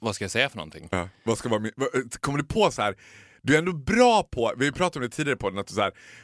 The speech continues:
Speaker 2: om man ska gå på en speciell middag, man ska träffa någon så här, man har ändå förberett några samtalsämnen. Hade du förberett en opening line when you pull the curtain så,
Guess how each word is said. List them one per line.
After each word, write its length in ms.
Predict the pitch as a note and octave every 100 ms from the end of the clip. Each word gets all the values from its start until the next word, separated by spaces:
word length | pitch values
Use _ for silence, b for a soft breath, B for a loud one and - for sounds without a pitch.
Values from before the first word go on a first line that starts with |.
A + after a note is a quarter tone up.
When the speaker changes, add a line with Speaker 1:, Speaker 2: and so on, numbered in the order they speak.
| -
Speaker 2:
om 80 | A#2
man 80 | B2+
ska 140 | C#3+
gå 240 | D3 E3+
på 80 | G#2
en 60 | G#2
speciell 360 | - G2 A2
middag, 300 | G#2+ A#2+ G#2
man 120 | G2+ G2+
ska 100 | F#2+
träffa 260 | A2+ -
någon 100 | G2
så 80 | F#2
här, 40 | F#2
man 80 |
har 40 | A2+
ändå 120 | G#2+
förberett 720 | - - D3 D#3 F3+ C#3 A2
några 140 | G2+ G2+
samtalsämnen. 720 | C3 C3 D3 B2 A2+ F2+ - B B B
Hade 200 | C3+ C3
du 40 |
förberett 460 | B2 E3 F#3+ F3 B2
en 80 | A#2+
opening 440 | E3+ E3 C#3+ B2+ B2
line 440 | F3 D3 G#2 G2+
when 80 | G#2+
you 100 | G#2+ -
pull 220 | F#3 D3+ B2
the 60 |
curtain 360 | - B2+ A2 G2
så, 200 | G2+ F#2+